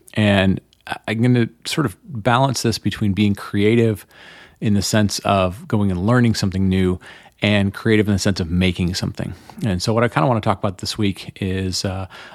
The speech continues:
a little bit on the maker side of things, right? The creativity and sort of embracing your inner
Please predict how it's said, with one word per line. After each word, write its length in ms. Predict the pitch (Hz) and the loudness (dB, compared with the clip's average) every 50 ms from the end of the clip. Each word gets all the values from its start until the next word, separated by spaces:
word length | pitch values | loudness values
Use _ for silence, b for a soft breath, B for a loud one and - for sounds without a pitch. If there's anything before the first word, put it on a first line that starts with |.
| B | B
a 60 | - 107 | -2 0
little 180 | 107 123 135 | 2 4 4
bit 120 | 120 117 113 | 4 4 4
on 80 | 104 | 4
the 40 | 101 | 4
maker 280 | 95 95 98 - - 95 | 4 4 2 2 0 -2
side 240 | - - 98 95 | -2 -2 -2 -4
of 80 | 90 - | -4 -4
things, 340 | - 101 92 95 92 - - | -2 -2 -2 -2 -4 -4 -2
right? 160 | - 87 87 | -2 -2 -2
The 80 | - - | -4 -6
creativity 800 | - - 107 101 101 104 - - 107 98 101 95 98 95 92 87 | -2 0 2 4 4 2 2 2 2 2 4 2 2 2 0 -2
and 200 | 85 87 98 87 | -2 -4 -4 -4
sort 160 | - 113 104 | -2 -2 -4
of 60 | 90 - - | -4 -4 -4
embracing 720 | 107 104 95 90 101 104 107 101 - - 107 101 95 87 B B B B B B B B | -2 -2 -2 0 2 2 4 2 2 2 2 2 2 0 B B B B B B B B
your 160 | - 107 - | -4 -2 0
inner 440 | 107 110 110 110 107 98 95 - | 2 4 4 4 4 2 0 -2